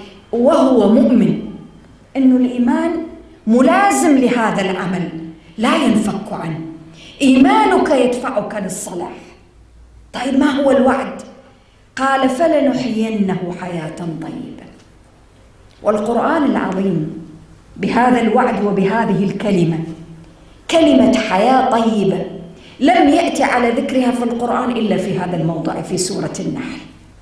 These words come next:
وصف أشياء أخرى كثيرة بأنها طيبة، قال: "كلمة طيبة"، قال: "مساكن طيبة"، قال: "بلدة طيبة"،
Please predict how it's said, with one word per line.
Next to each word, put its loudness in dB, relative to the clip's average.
وصف 2
أشياء 2
أخرى 2
كثيرة 0
بأنها 0
طيبة، -4
قال: 4
"كلمة 2
طيبة"، -6
قال: 2
"مساكن 2
طيبة"، -2
قال: 4
"بلدة 2
طيبة"، 0